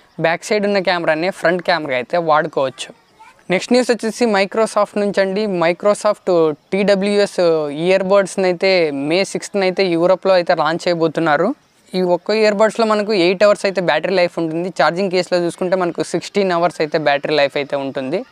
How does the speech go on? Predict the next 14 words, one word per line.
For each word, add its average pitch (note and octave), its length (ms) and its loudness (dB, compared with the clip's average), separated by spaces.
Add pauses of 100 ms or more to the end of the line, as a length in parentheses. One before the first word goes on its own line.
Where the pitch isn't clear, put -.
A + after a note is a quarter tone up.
(460)
అంటే F3 220 0
ఈ F#3+ 140 0
ఇయర్ F#3+ 160 4
బడ్స్ని G3+ 360 2
మనం G#3+ 260 0
ఛార్జింగ్ F3 420 0
కేసులో F#3 280 0
టూ G3+ 320 0
టైమ్స్ G#3 240 -2
అయితే F3 160 0
ఛార్జింగ్ D#3+ 480 0
చేసుకొని E3+ 320 -4
యూస్ D#3 280 -6
చేసుకోవచ్చు. D#3 540 -4